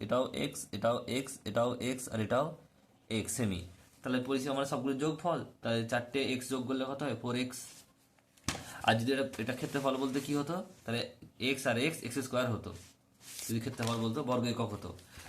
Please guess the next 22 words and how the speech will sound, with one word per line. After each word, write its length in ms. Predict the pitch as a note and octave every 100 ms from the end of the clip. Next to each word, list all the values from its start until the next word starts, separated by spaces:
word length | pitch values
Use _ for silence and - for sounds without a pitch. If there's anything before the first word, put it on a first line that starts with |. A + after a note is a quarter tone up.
| A2
বর্গ 220 | A#2+ A#2+
সেমি 300 | - D3 B2+
হতো, 180 | B2+ D3
এটা 120 | B2
সেমি 320 | - C3+ A#2
হবে 120 | A2 G#2+
শুধু। 280 | G#2+ F#2 F2+ - - - - - - - - - - - - - - - -
নেক্সট 180 | C3+ C#3+
প্রশ্ন 220 | D#3 D#3+
পরেরটা 300 | D3 C#3 D#3
বলছে 280 | C#3+ C#3 C#3
দেখো, 400 | C3+ C3 D3+ - - _ _ - - -
এটা 160 | A2 B2+
হচ্ছে 320 | B2+ C#3 C#3
নয় 200 | C3 B2+
নম্বর 200 | B2+ C3+
প্রশ্ন, 380 | C#3 C#3 B2 B2
ঠিক 180 | D3 B2+
ভুল 180 | C3+ C3+
লেখো। 380 | B2+ C3 D#3+ E3+ - - - -
বলছে 220 | B2+ B2+
এক্স 460 | - C3+ C#3 -